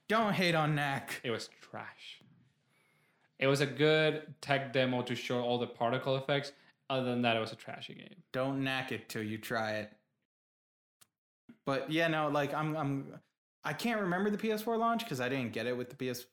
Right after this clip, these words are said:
Speaker 1: four, uh, during launch. I got
Speaker 2: Mm-hmm.
Speaker 1: it, uh, later with The Last of Us. So, uh, let's go to Quickfire.
Speaker 2: Okay.
Speaker 1: The part where we talk about, uh, some Quickfire news,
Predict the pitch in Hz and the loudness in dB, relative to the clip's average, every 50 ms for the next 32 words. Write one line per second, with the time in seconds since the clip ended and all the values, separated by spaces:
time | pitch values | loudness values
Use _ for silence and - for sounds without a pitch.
0 | _ - 139 - 113 120 120 117 117 113 123 123 123 127 135 135 131 - - - | _ -10 -10 -8 -6 -6 -4 -4 -2 -2 -2 -2 -2 -2 -2 -2 -4 -6 -6 -2
1 | - 117 110 107 107 104 - 127 - - - 107 107 107 107 110 110 110 110 117 | -2 0 0 0 -2 -4 -6 -10 -12 -10 -8 -6 -6 -4 -4 -4 -6 -4 -4 -4
2 | 113 113 110 107 107 107 107 - - 104 104 104 104 - _ _ _ _ - 101 | -4 -2 -4 -4 -6 -8 -10 -8 -8 -6 -6 -6 -8 -14 _ _ _ _ -6 -4
3 | 101 101 - - - 87 76 - - - _ _ _ _ _ _ _ _ _ _ | -4 -4 -6 -6 -8 -8 -8 -8 -12 -14 _ _ _ _ _ _ _ _ _ _
4 | _ _ _ _ - 123 98 - - _ _ _ _ _ _ _ 104 107 113 120 | _ _ _ _ -6 -6 -6 -6 -8 _ _ _ _ _ _ _ -2 0 2 2
5 | 120 120 120 113 - - - - - - - - - - _ _ - _ _ _ | 2 2 2 0 -2 -8 -12 -18 -20 -20 -20 -20 -20 -20 _ _ -20 _ _ _
6 | _ - 151 147 151 151 135 - 127 - 131 120 - - 120 113 117 120 117 117 | _ -4 -4 -2 -2 -2 -4 -4 -6 -6 -8 -8 -6 -4 -4 -2 -2 -2 -4 -6
7 | - - - 147 143 127 117 127 123 - 143 139 139 135 135 131 131 131 123 - | -10 -10 -6 -2 0 0 0 -2 -2 0 2 2 2 2 2 2 2 0 0 2
8 | 143 139 127 127 123 135 131 131 135 131 135 139 135 135 135 135 131 - - 139 | 2 2 2 2 2 2 2 2 2 2 0 2 2 2 2 2 0 -2 -2 -4
9 | 127 123 - _ - 214 208 202 - 185 175 165 156 151 147 147 147 143 143 139 | -4 -4 -6 _ -4 -4 -2 0 2 2 2 4 2 2 2 2 2 0 0 -2
10 | - | -4